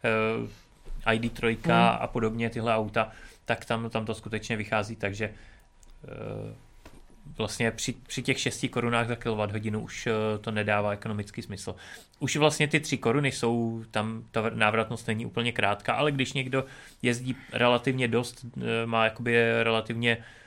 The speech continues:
Speaker 1: velký denní nájezd, typu do práce, z práce a tak, a má možnost nabíjet doma, tak, eh, tak ten elektromobil se zaplatí, ale s tou cenou šest korun, eh, šest korun za kilowatthodinu ne, takže
Speaker 2: Jasně, tak tam potom vstupují ještě další věci, typu, že šetříš na,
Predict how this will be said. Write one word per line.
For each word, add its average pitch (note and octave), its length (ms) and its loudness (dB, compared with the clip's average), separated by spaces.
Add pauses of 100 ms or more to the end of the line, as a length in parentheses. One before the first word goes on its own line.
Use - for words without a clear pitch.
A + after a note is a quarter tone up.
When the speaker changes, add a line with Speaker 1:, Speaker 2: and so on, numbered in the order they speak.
(240)
Speaker 1:
velký A#2 580 4
denní A2+ 300 2
nájezd, A2 640 4
typu A#2 220 -4
do G#2+ 100 0
práce, A2 400 0
z - 60 -8
práce G#2 420 0
a A#2 60 -2
tak, G#2+ 320 -2 (280)
a A#2+ 80 0
má A2+ 120 0
možnost A2+ 320 -4
nabíjet A2+ 260 0
doma, G#2+ 260 0
tak, G#2+ 240 -8
eh, G#2+ 200 2
tak A2 140 0
ten A2 140 -6
elektromobil G#2 560 -2
se A2 140 -6
zaplatí, F#2+ 500 -8
ale G2+ 180 -4 (580)
s - 80 -16
tou A2+ 140 0
cenou A2 260 -2
šest - 200 -8
korun, A2 340 -4
eh, G#2+ 220 -6
šest - 200 -10
korun A2 240 -4
za G#2 80 -2
kilowatthodinu G2+ 640 -4
ne, F#2 180 -4
takže G2 280 -8 (400)
Speaker 2:
Jasně, B2+ 280 2
tak - 120 -2
tam D#3 180 10
potom D3+ 240 4
vstupují C3 360 0
ještě A#2+ 180 0
další A#2+ 420 2
věci, A#2+ 320 2
typu, B2 260 -2
že B2 200 4
šetříš B2 420 -4
na, A#2+ 500 2